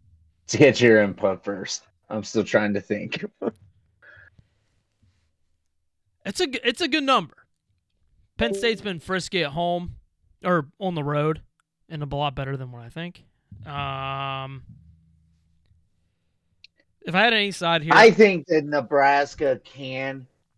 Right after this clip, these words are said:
Speaker 1: cover this number. Like, it, if you took the Penn State jersey off of this team, like, yeah, I'm confident that Nebraska could cover this number.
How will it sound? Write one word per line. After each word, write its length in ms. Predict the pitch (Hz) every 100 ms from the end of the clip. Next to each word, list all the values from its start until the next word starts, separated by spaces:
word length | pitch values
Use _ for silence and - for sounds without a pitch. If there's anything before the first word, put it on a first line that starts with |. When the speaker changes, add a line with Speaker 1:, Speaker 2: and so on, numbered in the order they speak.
| _
Speaker 1:
cover 320 | 147 135 127
this 300 | 123 120 -
number. 640 | 110 107 113 127 123 127 - _ _ _ _ _ _ _ _ _ _ _ _ _ _ _
Like, 280 | 135 131 113
it, 520 | 131 143 139 131 131 - _ _ _ _ _ _ _ _ _ _ _ _ _ _ _ -
if 200 | 160 120
you 220 | 151 180
took 340 | 180 196 185 180
the 140 | 165
Penn 340 | - 165 170
State 340 | 151 - 175 147
jersey 540 | 131 151 147 131 135
off 340 | - 127 123 139
of 160 | 123
this 300 | 123 120 -
team, 500 | - 120 120 123 123 113 _ - - -
like, 180 | 117 104
yeah, 300 | 110 131 104
I'm 400 | - 120 123 120
confident 760 | - 131 127 117 131 113 110 104
that 340 | 117 110 107 107
Nebraska 760 | 113 87 107 107 107 - 107
could 240 | - 107
cover 480 | - - 107 101 101
this 300 | 98 98 -
number. 340 | 98 98 82